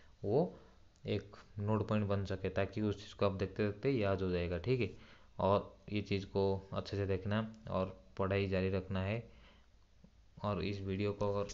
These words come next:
आपको अच्छा लगा तो लाइक करना और अपने स्टडी फ्रेंड्स जो भी है,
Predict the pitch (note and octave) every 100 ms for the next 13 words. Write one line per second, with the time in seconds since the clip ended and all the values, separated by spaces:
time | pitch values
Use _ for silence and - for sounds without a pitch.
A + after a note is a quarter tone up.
0 | - F#2+ G2 - F#2 F2+ G2 G2 F#2+ F#2+
1 | F2+ F#2 G2 G2 G2 F#2+ F#2 F#2+ - F#2
2 | G2+ - G2 G2 G2 F#2+ F#2 F2+ E2+